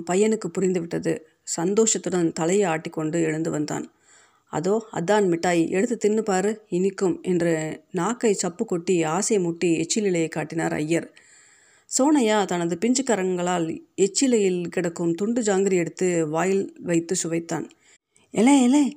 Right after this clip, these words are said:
போடுலே கீழே, தூ" என்று கூவியவாறு சந்திலிருந்து ஓடி வந்த சிவப்பி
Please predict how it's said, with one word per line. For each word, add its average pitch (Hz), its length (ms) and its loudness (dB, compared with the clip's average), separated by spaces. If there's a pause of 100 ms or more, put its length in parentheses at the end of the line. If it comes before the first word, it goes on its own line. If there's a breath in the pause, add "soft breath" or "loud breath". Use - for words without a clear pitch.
(580)
போடுலே 247 440 2
கீழே, 220 360 2 (140)
தூ" 269 160 0 (240)
என்று 196 260 0
கூவியவாறு 202 640 0 (160)
சந்திலிருந்து 196 640 0
ஓடி 175 240 0
வந்த 160 220 0
சிவப்பி 175 500 0